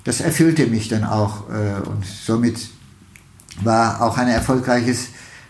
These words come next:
Projekt, in der ich mitgestalten durfte und, äh, mitentwickeln durfte. Und ja, das war auch ein, äh, ein Projekt, in der ich auch meinen Finger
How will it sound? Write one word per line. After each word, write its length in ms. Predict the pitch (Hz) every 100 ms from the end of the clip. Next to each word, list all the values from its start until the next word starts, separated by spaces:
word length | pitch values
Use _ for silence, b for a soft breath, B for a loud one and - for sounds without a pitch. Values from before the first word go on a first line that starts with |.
| -
Projekt, 420 | 117 110 131 -
in 140 | 127
der 280 | 113 117 101
ich 180 | 110 -
mitgestalten 760 | 113 - 107 - 117 120 123
durfte 520 | 107 120 120 143 139 -
und, 240 | 127 117 -
äh, 280 | - 123 113
mitentwickeln 720 | 110 120 110 107 127 120 107
durfte. 460 | 123 123 113 95 92 -
Und 260 | 98 95 92 - - - - -
ja, 400 | 120 120 92 B B B B B B - - - - - - 147 131 - - -
das 360 | - - - -
war 260 | 101 107
auch 180 | 127 113
ein, 320 | - 110 107 - - - - - B B B 113 B B -
äh, 60 | -
ein 440 | 104 104 101 104
Projekt, 380 | 104 104 120 120
in 100 | 113
der 160 | 98
ich 220 | 104 107 -
auch 240 | 117 -
meinen 320 | 113 104 98
Finger 460 | - 131 120 110